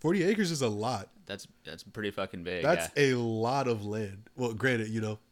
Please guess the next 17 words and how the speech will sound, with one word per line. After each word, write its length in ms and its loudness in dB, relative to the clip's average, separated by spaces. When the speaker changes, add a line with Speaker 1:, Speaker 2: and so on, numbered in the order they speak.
Speaker 1:
plantation 480 -2
purposes 380 -4
probably 240 -2
would 180 -4
make 120 -8
sense 180 -8
to 80 -6
have 160 -6
forty 320 -6
acres. 340 -8
Speaker 2:
Well, 100 -10
I 40 -6
mean, 240 -6
yeah, 280 -4
I 40 -8
mean, 180 -8
if, 80 -10